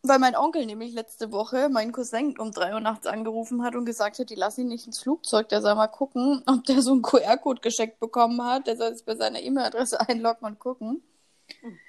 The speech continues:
Speaker 1: Jetzt schieben meine
Speaker 2: Gott.
Speaker 1: Eltern Panik, weil die ja auch, die fliegen ja nach Kroatien.
Speaker 2: Oh.
Speaker 1: Ähm, Kroatien ist jetzt aber irgendwie nicht dabei. Aber weiß man ja nicht, was in ein, zwei Wochen ist. Ob die
Speaker 2: Hm,
Speaker 1: dann auch
Speaker 2: das
Speaker 1: so einen
Speaker 2: ändert sich irgendwie
Speaker 1: Q-R-Code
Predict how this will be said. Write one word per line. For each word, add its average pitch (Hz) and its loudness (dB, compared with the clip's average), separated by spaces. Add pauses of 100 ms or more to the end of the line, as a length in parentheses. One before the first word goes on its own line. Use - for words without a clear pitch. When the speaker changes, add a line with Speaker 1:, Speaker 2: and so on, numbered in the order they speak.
(120)
Speaker 1:
Jetzt 233 4
schieben 269 6
meine 240 4
Speaker 2:
Gott. 185 2
Speaker 1:
Eltern 214 -2
Panik, 240 -2
weil 220 -2
die 226 -4
ja 220 -2
auch, 233 -2
die 247 0
fliegen 240 4
ja 214 4
nach 208 -2
Kroatien. - 4 (920)
Speaker 2:
Oh. 214 -4
Speaker 1:
Ähm, 226 0 (800)
Kroatien 247 0
ist 254 -4
jetzt 254 -4
aber 247 0
irgendwie 254 2
nicht 247 -2
dabei. 208 2 (380)
Aber 254 0 (360)
weiß 254 2
man 262 0
ja 254 0
nicht, 269 0
was 254 -2
in 254 -2
ein, 247 -4
zwei 262 4
Wochen 269 2
ist. 180 -2
Ob 202 -6
die 226 2
Speaker 2:
Hm, 220 6
Speaker 1:
dann 226 6
auch 254 2
Speaker 2:
das - -6
Speaker 1:
so 262 0
einen 240 4
Speaker 2:
ändert 233 -4
sich - 2
irgendwie 220 0
Speaker 1:
Q-R-Code 214 2